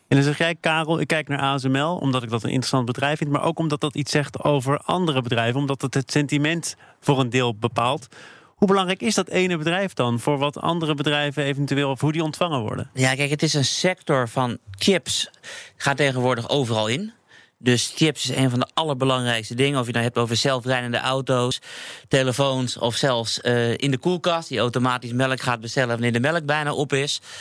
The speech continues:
Speaker 2: Eh, er is maar één bedrijf ter wereld die zo unieke chipmachines bouwt. Dat is A S M L. Eh, bedrijven als Intel en Samsung en nog een derde waar ik even niet op kom, die hebben gezegd, "A S M L, hier heb je anderhalf miljard,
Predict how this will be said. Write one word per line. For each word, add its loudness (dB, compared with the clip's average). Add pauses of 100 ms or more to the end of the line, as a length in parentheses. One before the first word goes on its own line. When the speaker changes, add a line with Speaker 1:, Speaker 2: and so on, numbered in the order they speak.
(760)
Speaker 2:
Eh, 4
er 4
is 2
maar -2
één 0
bedrijf 0
ter 2
wereld -2 (280)
die 2
zo 2
unieke -2
chipmachines 0
bouwt. -4
Dat -4
is 0
A 0
S -8
M 2
L. 0 (460)
Eh, 4
bedrijven -2
als -2
Intel 0 (140)
en 4
Samsung 0
en 0
nog 0
een 0
derde 0
waar -2
ik -10
even -2
niet 4
op 0
kom, 0
die -2
hebben 0
gezegd, -2
"A 2
S -6
M 2
L, 2
hier -2
heb -2
je -2
anderhalf 0
miljard, 0